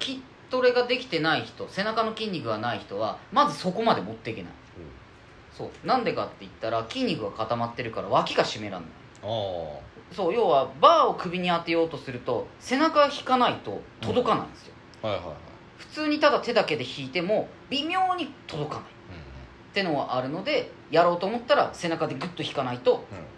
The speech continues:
Speaker 1: 難しいよねっていう話なんで、もし懸垂するっていうんであれば、前と後ろを交互にやってあげると。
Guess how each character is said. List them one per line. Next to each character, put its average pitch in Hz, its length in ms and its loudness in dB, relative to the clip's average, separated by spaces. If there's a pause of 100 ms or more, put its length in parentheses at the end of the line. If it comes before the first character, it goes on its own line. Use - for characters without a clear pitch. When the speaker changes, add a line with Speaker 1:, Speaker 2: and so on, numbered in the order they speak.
(800)
Speaker 1:
難 131 360 -4
し 120 120 -6
い 107 40 -8
よ 101 80 -8
ね 254 200 -2
っ - 60 -20
て 320 60 -4
い 311 80 -2
う - 20 -2
話 233 320 0
な 220 100 0
ん 233 100 -2
で、 294 200 0 (320)
も 370 140 0
し - 120 -4
懸 302 280 0
垂 311 300 -6
す 240 200 -8
る 240 80 2
っ - 40 -4
て - 260 -12
い 120 180 -4
う 107 40 -4
ん 98 100 -8
で 98 80 -10
あ 92 80 -10
れ 101 100 -6
ば、 - 320 2 (180)
前 392 300 4
と 180 120 -2
後 156 160 -4
ろ 135 80 -2
を - 20 -4
交 160 180 -2
互 120 140 -4
に 107 60 -6
や 101 60 -6
っ 101 40 -14
て 104 80 -8
あ 101 60 -6
げ 107 80 -8
る - 80 -12
と。 87 120 -12